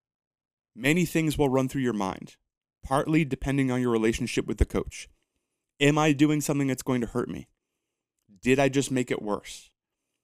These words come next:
Is this a huge setback? Did I do something wrong? Am I broken? If I'm doing the thing with a coach I trust that is supposed to fix this problem,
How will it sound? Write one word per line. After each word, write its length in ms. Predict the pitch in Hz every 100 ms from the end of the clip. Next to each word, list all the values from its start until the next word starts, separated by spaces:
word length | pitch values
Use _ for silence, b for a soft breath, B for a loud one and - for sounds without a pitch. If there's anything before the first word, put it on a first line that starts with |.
| _ _ _
Is 220 | 131 135
this 180 | 127 135
a 60 | 139
huge 320 | - 135 -
setback? 580 | - 101 - - 147 _ _ _ _ _ _
Did 180 | 107 135 -
I 180 | - 123
do 160 | 147 135
something 420 | - 180 - 90
wrong? 260 | 90 - - _ _ _ _ _ _ _
Am 140 | 127 -
I 200 | 139 165
broken? 500 | 107 117 123 - 131 _ _ _ _ _ _ _
If 160 | 117 117
I'm 240 | 143 160
doing 320 | 143 160 160
the 80 | 123
thing 480 | - 143 104 - - _ _ _ _ -
with 140 | 113
a 60 | 120
coach 300 | - 120 117
I 100 | 107
trust 420 | - 131 104 -
that 140 | 110
is 100 | 104
supposed 300 | - - 123
to 80 | 107
fix 340 | - - - -
this 160 | 107
problem, 560 | - 131 143 98 87